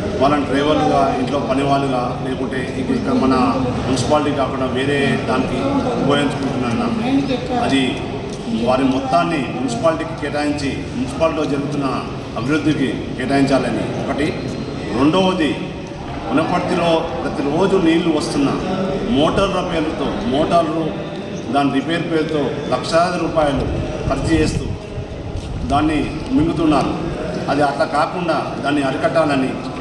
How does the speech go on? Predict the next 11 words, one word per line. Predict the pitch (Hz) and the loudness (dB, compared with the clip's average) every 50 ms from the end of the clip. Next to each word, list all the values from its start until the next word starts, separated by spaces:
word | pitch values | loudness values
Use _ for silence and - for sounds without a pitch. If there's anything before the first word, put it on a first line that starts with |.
| - - - 98 107 | -8 -8 -8 -2 0
బోర్లు | 131 160 185 202 196 208 202 196 185 175 - - 117 131 | 2 2 2 2 2 2 0 0 0 -2 -4 -6 -4 -2
వేయడం | 139 151 160 165 175 196 196 180 - - - - - - | 0 2 2 2 2 0 -2 -4 -6 -6 -8 -8 -6 -4
ఇంతకుముందు | 135 151 156 156 160 160 156 | -2 0 0 0 0 0 0
శ్వేతమాంతి | - - 156 147 156 156 151 151 151 147 135 - 175 165 147 139 - - - - - - - - - - - - - - - - - - | 0 -2 -2 0 2 2 2 2 2 2 2 2 2 2 2 0 0 -2 -4 -4 -4 -6 -6 -6 -6 -6 -6 -6 -6 -6 -6 -6 -4 -2
బహిష్కరించింది. | 127 143 165 160 156 160 143 131 127 - - 127 127 - - - - - - - 165 175 170 - | -2 -2 -2 -2 -2 -2 -2 -2 -2 -4 -4 -6 -6 -6 -6 -6 -4 -4 -4 -4 -4 -2 -2 0
కానీ | 330 359 196 196 | 0 2 2 2
ఇప్పుడు | 359 - - - 330 330 147 - - - - - - | 2 0 0 0 0 0 0 -2 -2 -4 -4 -4 -2
అవి | 302 320 330 330 - - - | 0 2 2 4 4 4 2
జరుగుతున్నాయి. | - - - - - - - - - - - - - - - - - - | 2 2 0 0 0 0 0 0 -2 -4 -6 -6 -6 -6 -6 -6 -4 -2
బోర్లు | 113 143 180 196 208 208 | 0 0 0 2 2 2
వేయడం | 185 180 180 180 180 175 170 | 0 0 0 0 0 0 0